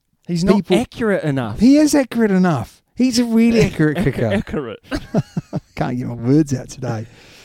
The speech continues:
Speaker 1: Uh,
Speaker 2: He, no, he is, mate. Uh, you, you, I know you, I know you're talking a good game here, and I do like D-Mac, and he brings something special,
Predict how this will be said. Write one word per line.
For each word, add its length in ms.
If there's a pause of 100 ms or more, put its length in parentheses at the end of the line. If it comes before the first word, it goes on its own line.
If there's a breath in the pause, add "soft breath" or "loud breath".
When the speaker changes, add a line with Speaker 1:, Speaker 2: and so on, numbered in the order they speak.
(380 soft breath)
Speaker 1:
Uh, 320
Speaker 2:
He, 40
no, 120
he 160
is, 120
mate. 240 (220)
Uh, 40 (260)
you, 140 (160)
you, 180 (200)
I 80
know 120
you, 200
I 100
know 120
you're 200
talking 380
a 40
good 180
game 300
here, 300
and 120
I 100
do 220
like 300
D-Mac, 500
and 100
he 140 (100)
brings 320
something 400
special, 640